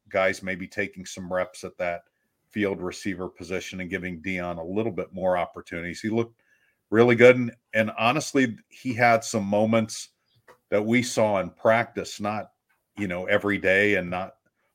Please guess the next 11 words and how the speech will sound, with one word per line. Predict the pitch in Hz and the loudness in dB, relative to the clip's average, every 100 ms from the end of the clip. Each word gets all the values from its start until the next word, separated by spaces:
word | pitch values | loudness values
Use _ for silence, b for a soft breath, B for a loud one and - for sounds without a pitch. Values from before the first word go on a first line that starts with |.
| - | 0
always | 98 101 98 | 2 2 0
spectacular, | - 98 - 101 101 - 120 | -2 -2 0 -2 -2 0 -2
but | 117 98 - | 0 -6 -8
you | |
said, | 98 117 123 139 | -16 -16 -14 -2
"Oh, | 202 | -2
okay, | 220 - 131 131 - | -2 -6 -10 -10 -12
Zero | 92 101 117 143 135 | -6 -4 -2 0 0
is | 117 - | -2 -8
coming | - 123 131 | -12 -8 -6
along." | 147 185 131 90 | -4 -4 -6 -14